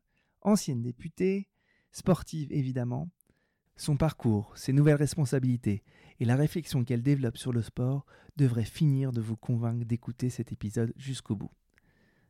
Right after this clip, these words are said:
Un épisode passionnant, intime, transparent, riche d'enseignements, qui retrace toute une vie dédiée au sport, à la chose publique, à la santé des sportifs et à la lutte antidopage.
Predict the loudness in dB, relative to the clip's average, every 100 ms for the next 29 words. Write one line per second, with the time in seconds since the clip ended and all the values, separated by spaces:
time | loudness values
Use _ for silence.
0 | _ 2 4 4 4 2 2 2 2 2
1 | 2 2 0 _ _ _ 4 4 4 0
2 | 0 0 _ -6 0 2 2 -2 -2 -6
3 | _ _ -8 4 6 6 4 0 0 0
4 | -2 -4 _ -20 -20 -20 -4 2 4 4
5 | 2 -6 -2 0 0 0 -2 0 2 2
6 | 4 2 0 -4 -2 -4 -8 _ _ _
7 | _ 2 2 2 -2 -2 -6 -4 -6 -10
8 | -20 _ _ -2 0 0 -2 -2 -4 -4
9 | -6 -10 -6 -8 -8 -16 _ _ _ -4
10 | 0 2 0 -2 -4 -4 -4 -4 -6 -12
11 | -18